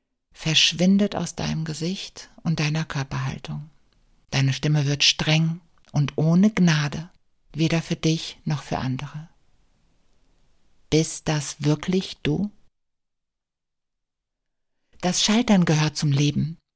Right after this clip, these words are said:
Kein Grund, im Außen noch aktiver und schneller zu werden. Ganz im Gegenteil.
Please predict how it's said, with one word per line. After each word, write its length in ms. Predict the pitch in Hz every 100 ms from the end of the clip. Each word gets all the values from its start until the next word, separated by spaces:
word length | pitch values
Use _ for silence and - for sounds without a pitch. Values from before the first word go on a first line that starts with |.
| _ -
Kein 380 | 175 180 190
Grund, 260 | 175 170 170
im 120 | 165
Außen 460 | - 151 - 160 151
noch 200 | 175 -
aktiver 640 | 165 - - 151 147 -
und 140 | 139 -
schneller 500 | - 165 165 151 139
zu 180 | 139
werden. 380 | 143 135 135 131 - _ _ _
Ganz 240 | 202 202
im 160 | 208 190
Gegenteil. 640 | 196 202 208 156 135 156